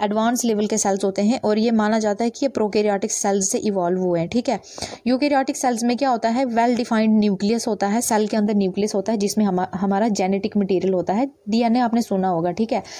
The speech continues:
तो जो हमारा जेनेटिक मटेरियल होता है वो एक well defined स्ट्रक्चर में इनक्लोज होता है और उसको बाहर से एक मेम्ब्रेन लगी होती है जिसको हम न्यूक्लियर मेम्ब्रेन बोलते हैं, ठीक है।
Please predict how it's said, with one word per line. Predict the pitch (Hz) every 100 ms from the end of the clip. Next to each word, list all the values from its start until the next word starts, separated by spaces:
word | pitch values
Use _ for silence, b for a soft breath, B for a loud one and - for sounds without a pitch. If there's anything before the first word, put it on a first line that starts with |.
| B -
तो | 262
जो | 214 277
हमारा | 254 254 269
जेनेटिक | 214 214 226 247
मटेरियल | 254 240 233 240
होता | 214 226
है | 240
वो | 233 220
एक | 240 330 339 B B 214
well | 240 262
defined | 269 240 247
स्ट्रक्चर | - 214 202 262 254
में | 269
इनक्लोज | 220 214 220 220 240
होता | 226 214
है | 214 262
और | - 214
उसको | 214 - 285
बाहर | 208 214 196 202
से | 262
एक | 220
मेम्ब्रेन | 202 190 190 220
लगी | 233 202
होती | 226 202 226
है | 240
जिसको | 220 -
हम | 220
न्यूक्लियर | 202 190 185 214 214
मेम्ब्रेन | 185 170 180 180
बोलते | 175 160 170
हैं, | 165
ठीक | 262
है। | 285